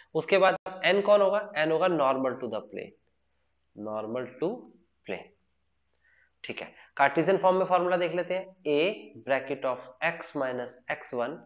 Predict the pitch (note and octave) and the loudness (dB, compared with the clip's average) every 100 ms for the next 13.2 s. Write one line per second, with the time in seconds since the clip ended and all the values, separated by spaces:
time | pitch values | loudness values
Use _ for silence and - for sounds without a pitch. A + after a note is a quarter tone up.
0 | _ _ _ _ - C3+ - - - F3 | _ _ _ _ -4 -4 -4 -14 -6 0
1 | F3+ D3 - - A2+ C3+ C3+ - C3+ C3+ | 2 0 -4 -12 -6 -2 -2 -2 -4 -4
2 | C3 - A2+ B2 C#3+ E3+ C#3 B2+ B2+ B2 | -4 -12 -2 0 2 2 0 -2 -6 -8
3 | - C3 C3+ A#2 B2 - _ _ _ - | -4 -2 -2 -4 -8 -10 _ _ _ -4
4 | D#3 E3 - - G#3 F3 C3+ - A#2+ C#3 | -2 -2 -6 -4 0 0 -2 -8 -2 -2
5 | C#3 C#3+ D3 B2+ G#2+ D3 D#3 D3+ B2 A#2+ | -2 -4 -4 -6 -4 0 0 0 -4 -4
6 | A#2 - C3+ A#2+ A#2+ B2+ - C#3+ C3+ C3 | -6 -4 -2 -2 -4 -10 -8 -6 -4 -4
7 | B2 A2+ C3 A2 G2+ - _ - C#3 F#3+ | -4 -4 -8 -8 -12 -12 _ -4 -2 2
8 | A3 - - - _ _ _ _ - A#2+ | 2 0 -16 -20 _ _ _ _ 0 0
9 | - A2 B2+ C3 C3+ C3+ D#3+ - C3+ - | 2 0 0 0 -2 -4 -4 -12 -10 0
10 | C3+ C3+ C#3 C3+ - C#3+ D#3+ G#3 B2+ B2 | 2 2 0 -2 -2 0 0 0 -4 -4
11 | B2 A#2 A2+ A2 A#2+ D#3 G#3 G#3+ - A2+ | -2 -2 -2 -2 0 2 2 0 2 2
12 | A#2+ A2 G#2+ - G#2+ G2+ G#2 A2+ E3 E3 | 0 -4 -4 -4 -8 -8 -6 -2 0 -2
13 | E3 E3 | -6 -10